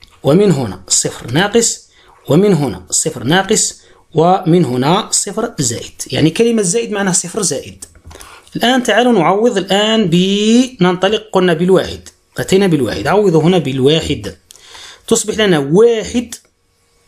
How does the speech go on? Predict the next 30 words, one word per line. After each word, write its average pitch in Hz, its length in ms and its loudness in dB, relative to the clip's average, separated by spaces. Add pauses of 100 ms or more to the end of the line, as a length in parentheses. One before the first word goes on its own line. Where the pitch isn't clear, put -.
(220)
ناقص 196 380 0
واحد 190 220 0
اللي 170 120 2
هو 156 160 2
كم؟ 151 240 -6 (100)
هو 143 200 -2
صفر، - 320 -4 (500)
والمقام 202 800 2
كم 202 180 0
يعطي 156 200 -2
لنا؟ 95 240 -6 (320)
كذلك 160 460 0
صفر، - 280 -4 (420)
حالة 165 380 -2
عدم 240 300 0 (160)
التعيين. 180 540 0 (400)
ما 185 180 4
علينا 180 440 2
إلا 170 460 0
لما 175 260 0
نجد 131 260 -2
صفر 160 380 -4
على 120 200 -4
صفر 220 280 -4 (440)
أن 160 340 0
نفكر 202 540 -2
في 151 180 -4
عملية 127 640 0
اسمها 147 280 -2
الاختزال. 135 580 -4